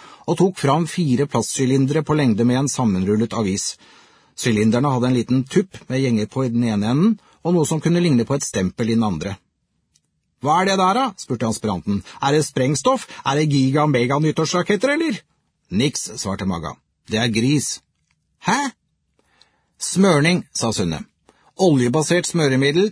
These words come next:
til bruk på kjøretøyer, landbruksmaskiner og båtmotorer. Vi kan bruke det til å smøre utskytningssporet med,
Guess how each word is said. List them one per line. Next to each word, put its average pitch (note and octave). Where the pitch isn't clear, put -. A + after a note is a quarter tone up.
til C3
bruk C3+
på G#2
kjøretøyer, F3
landbruksmaskiner D3+
og B2+
båtmotorer. B2
Vi C3+
kan C3
bruke B2
det B2
til C3
å C#3
smøre B2+
utskytningssporet C3+
med, E3